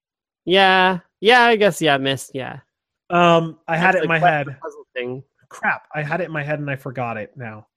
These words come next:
Speaker 2: Damn it.
Speaker 1: Uh, oh, I
Speaker 2: Uh,
Speaker 1: know one. Uh, it should be the, um,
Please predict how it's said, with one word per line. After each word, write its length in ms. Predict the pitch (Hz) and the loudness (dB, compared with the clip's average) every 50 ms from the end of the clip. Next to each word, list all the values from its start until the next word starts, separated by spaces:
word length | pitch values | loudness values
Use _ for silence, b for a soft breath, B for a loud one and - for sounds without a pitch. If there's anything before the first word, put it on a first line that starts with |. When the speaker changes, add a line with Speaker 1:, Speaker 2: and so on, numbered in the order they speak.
| _ _ | _ _
Speaker 2:
Damn 240 | - 269 302 294 294 | -6 -4 -2 0 -2
it. 200 | 285 294 - _ _ _ _ _ _ _ _ _ _ _ _ _ _ _ _ _ - _ _ _ _ _ _ _ _ _ _ _ _ _ _ _ - - _ _ _ _ _ _ - - | -2 -4 -10 _ _ _ _ _ _ _ _ _ _ _ _ _ _ _ _ _ -20 _ _ _ _ _ _ _ _ _ _ _ _ _ _ _ -16 -16 _ _ _ _ _ _ -4 2
Speaker 1:
Uh, 280 | 180 180 175 170 143 139 | 4 4 6 6 6 6
oh, 100 | 226 240 | 8 8
I 100 | 226 233 | 6 6
Speaker 2:
Uh, 20 | |
Speaker 1:
know 140 | 247 254 240 208 | 6 4 4 4
one. 380 | 170 156 147 147 156 170 170 | 2 0 -4 -4 -6 -4 -2
Uh, 240 | 170 170 165 165 165 160 | 2 2 4 4 2 2
it 140 | - 202 190 | 2 2 2
should 260 | - - - 233 196 175 | 2 2 0 0 2 2
be 120 | 220 214 | 0 0
the, 200 | 185 190 180 160 | 2 0 0 0
um, 440 | 165 165 160 147 147 143 131 139 | 0 -2 -2 -2 -4 -4 -6 -8